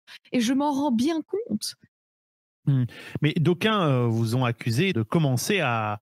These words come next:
Speaker 2: à, j'ai envie de dire, à, à faire de la, du lavage de cerveau. Il y a vos nouveaux séminaires du tiroir, euh,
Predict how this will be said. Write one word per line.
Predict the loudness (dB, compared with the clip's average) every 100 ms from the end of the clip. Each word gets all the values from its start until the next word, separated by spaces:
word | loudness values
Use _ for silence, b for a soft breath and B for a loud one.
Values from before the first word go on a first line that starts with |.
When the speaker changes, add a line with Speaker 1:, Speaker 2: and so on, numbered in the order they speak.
| -6
Speaker 2:
à, | -4 0 0
j'ai | 0
envie | -2
de | -2
dire, | 0
à, | 2 2
à | 0
faire | 0 0
de | 2
la, | 2 0
du | -2 0
lavage | 2 2 0
de | 0
cerveau. | 0 0 2 0
Il |
y | 0
a | 0
vos | 0 2 2
nouveaux | 2 0 -2
séminaires | -2 0 2 0 0
du | 0
tiroir, | 0 -2 0 0 0 0 0 0
euh, | 0 2 0